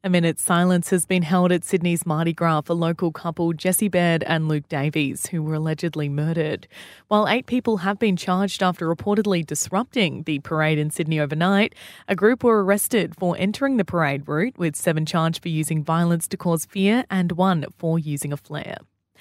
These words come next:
Joe Biden's re-election hopes aren't looking great, according to a New York Times poll. Forty-eight percent of voters would back Donald Trump if an election was held today,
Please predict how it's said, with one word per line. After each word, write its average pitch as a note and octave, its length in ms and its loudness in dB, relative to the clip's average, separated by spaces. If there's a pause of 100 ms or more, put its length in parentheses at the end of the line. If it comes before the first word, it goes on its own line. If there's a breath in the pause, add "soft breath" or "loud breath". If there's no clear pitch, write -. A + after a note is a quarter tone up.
(380 loud breath)
Joe A#3 180 6
Biden's G3+ 400 4
re-election F#3 420 4
hopes F3+ 320 4
aren't G3 220 2
looking G3+ 260 2
great, F#3+ 380 2
according G#3 360 2
to G#3+ 120 4
a F3+ 40 4
New F3+ 140 4
York F3 240 4
Times G3 380 0
poll. E3+ 260 4
Forty-eight G#3 560 0
percent A3+ 240 0
of F#3+ 80 2
voters E3+ 380 2
would E3+ 160 -2
back F3+ 260 0
Donald F#3 380 -2
Trump A3 360 0
if A3 140 2
an F3 60 0
election E3 340 0
was D3 140 -4
held E3+ 240 0
today, F3 400 2